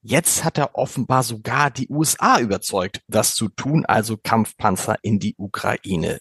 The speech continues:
zu liefern. Und die einen, zum Beispiel die liebe Kollegin Ulrike Herrmann, die auch schon in diesem Podcast zu Gast war von der Zeit, die sagt, dem Kanzler sei eine Sensation gelungen. Das sei ein sensationeller Erfolg, während andere,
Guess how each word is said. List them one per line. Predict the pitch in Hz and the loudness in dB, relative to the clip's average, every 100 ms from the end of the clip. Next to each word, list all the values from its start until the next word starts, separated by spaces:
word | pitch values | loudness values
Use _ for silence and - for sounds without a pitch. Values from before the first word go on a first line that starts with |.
| - | -8
zu | - 98 127 123 | -8 -6 -8 -10
liefern. | 117 87 - - | -14 -10 -8 -6
Und | 104 | -4
die | 113 - | -2 2
einen, | 123 160 208 254 - - - _ _ _ | 4 6 6 6 2 -20 -20 _ _ _
zum | - 98 | -4 -2
Beispiel | 98 104 117 | 0 -2 -2
die | 107 | -2
liebe | 113 127 | 0 -2
Kollegin | 120 113 117 120 | -2 0 2 4
Ulrike | 104 117 123 110 | 2 -2 2 2
Herrmann, | 120 143 143 | 4 4 2
die | 117 | 2
auch | - 131 | 0 0
schon | 151 | 0
in | 139 | -4
diesem | 139 127 | -4 -6
Podcast | - 147 - 147 135 - - | -2 -2 -2 0 2 0 -4
zu | 123 | -2
Gast | 123 143 - | 0 0 0
war | 151 143 | 2 0
von | - 131 | 2 2
der | 110 | 2
Zeit, | - 120 151 - - - - - _ - | 2 0 0 0 -8 -16 -18 -20 _ -4
die | 113 | 0
sagt, | 107 120 127 - | 2 2 0 -2
dem | 117 | -2
Kanzler | - 120 131 - 127 | 0 0 0 0 0
sei | 101 120 - | 0 -2 -2
eine | 120 123 117 - _ | 0 0 0 -4 _
Sensation | - 113 - 147 131 127 - - 175 226 107 107 - | -10 -4 2 2 2 0 0 0 2 2 2 -2 -10
gelungen. | 104 98 110 98 | -6 0 2 2
Das | 101 - | 0 0
sei | 120 | 0
ein | - 117 | 2 0
sensationeller | 101 117 139 - 135 120 | 0 0 0 -2 -2 0
Erfolg, | - - 135 175 - | -2 -2 2 2 0
während | - 123 127 - | -4 -2 0 0
andere, | 139 170 180 226 | 0 2 4 4